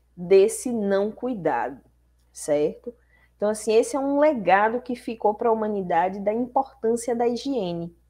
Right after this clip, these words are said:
para o combate às doenças. E até hoje, observe,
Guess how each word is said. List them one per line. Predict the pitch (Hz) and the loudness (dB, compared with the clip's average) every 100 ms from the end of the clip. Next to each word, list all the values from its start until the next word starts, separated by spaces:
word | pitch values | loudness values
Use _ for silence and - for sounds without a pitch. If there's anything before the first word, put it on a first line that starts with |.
| _ _ _ _ _ _ _ _ | _ _ _ _ _ _ _ _
para | 220 190 190 202 | 8 8 8 4
o | |
combate | - 269 247 185 175 185 - | 2 0 4 6 6 4 -2
às | 190 190 | -4 2
doenças. | 226 214 165 160 - 156 - - _ _ _ _ _ _ _ _ - | 2 2 -4 -6 -10 -12 -12 -16 _ _ _ _ _ _ _ _ -4
E | 214 | 4
até | 208 196 247 277 311 | 4 4 2 2 4
hoje, | 185 175 165 | 2 0 -2
observe, | 175 208 - 165 160 156 - | -2 -4 -6 -2 0 -2 -6